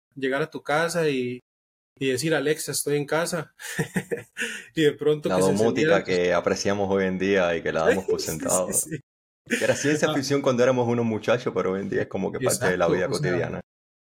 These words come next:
Speaker 1: imagínate hablar con una computadora, eso era, yo creo que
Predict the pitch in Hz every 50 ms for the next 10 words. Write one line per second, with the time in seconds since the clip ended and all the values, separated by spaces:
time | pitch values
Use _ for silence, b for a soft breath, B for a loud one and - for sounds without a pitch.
0 | _ - - - - - 165 185 156 156 143 143 139 139 135 - - 190 180 185
1 | 190 190 190 196 196 185 180 185 208 214 202 185 - - 147 135 135 123 - 123
2 | 156 226 277 226 165 151 147 180 196 214 220 208 196 160 151 160 - 196 220 214
3 | - 202 190 170 151 127 110 -